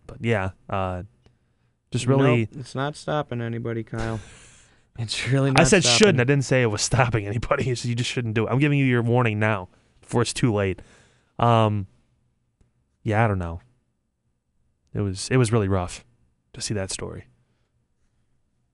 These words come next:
Speaker 1: Did you even see it pop
Speaker 2: Which
Speaker 1: up?
Speaker 2: one?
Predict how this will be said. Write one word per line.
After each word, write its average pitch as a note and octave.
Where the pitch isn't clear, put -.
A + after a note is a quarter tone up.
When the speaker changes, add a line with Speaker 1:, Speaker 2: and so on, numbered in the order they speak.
Speaker 1:
Did A2+
you C3
even A#2+
see A#2
it B2+
pop A#2+
Speaker 2:
Which B2
Speaker 1:
up? G#2+
Speaker 2:
one? A#2+